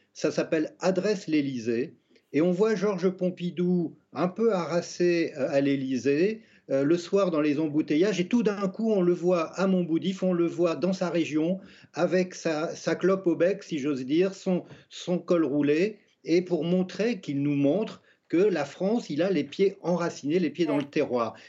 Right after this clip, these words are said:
Speaker 1: Ben, je crois que tous les présidents après lui ont dû faire cet exercice. Alors, la Corrèze a été souvent sollicitée, euh, euh, avec Jacques Chirac, avec François Hollande, l'Auvergne avec, euh,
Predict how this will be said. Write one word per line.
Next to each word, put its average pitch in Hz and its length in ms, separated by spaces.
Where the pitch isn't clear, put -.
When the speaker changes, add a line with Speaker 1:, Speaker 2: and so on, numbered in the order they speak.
Speaker 1:
Ben, 160 160
je 156 120
crois 208 240
que 196 100
tous 262 320
les 208 140
présidents 156 720
après 170 280
lui 143 360
ont 170 140
dû 202 140
faire 190 200
cet - 220
exercice. 143 480
Alors, 123 140
la 123 120
Corrèze 139 360
a 120 80
été 123 160
souvent 123 280
sollicitée, 131 760
euh, 123 100
euh, 131 220
avec 131 220
Jacques 127 180
Chirac, 143 460
avec 117 220
François 120 420
Hollande, 175 440
l'Auvergne 156 580
avec, 120 320
euh, 113 220